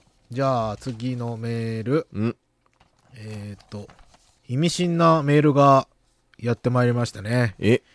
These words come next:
Speaker 1: ラジオネーム、アハハルタさん。
Speaker 2: うん。
Speaker 1: ガッツさん、こんにちは。今日は、ガッツさんに相談があってメールさせていただきました。
Speaker 2: うん。
Speaker 1: 私は、現在海外で生活をしているのですが、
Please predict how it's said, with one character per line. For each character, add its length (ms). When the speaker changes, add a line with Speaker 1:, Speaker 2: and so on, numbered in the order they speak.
Speaker 1:
ラ 140
ジ 100
オ 80
ネ 160
ー 40
ム、 120
ア 100
ハ 140
ハ 120
ル 60
タ 120
さ 240
ん。 40
Speaker 2:
う 0
ん。 220
Speaker 1:
ガ 120
ッ 40
ツ 60
さ 140
ん、 40
こ 140
ん 60
に 80
ち 100
は。 240
今 160
日 20
は、 260
ガ 140
ッ 40
ツ 80
さ 120
ん 40
に 80
相 220
談 200
が 80
あ 40
っ 60
て 120
メ 140
ー 40
ル 80
さ 120
せ 80
て 80
い 60
た 60
だ 100
き 80
ま 100
し 60
た。 260
Speaker 2:
う 80
ん。 180
Speaker 1:
私 300
は、 280
現 200
在 180
海 220
外 180
で 80
生 200
活 220
を 80
し 40
て 120
い 40
る 80
の 80
で 80
す 120
が、 260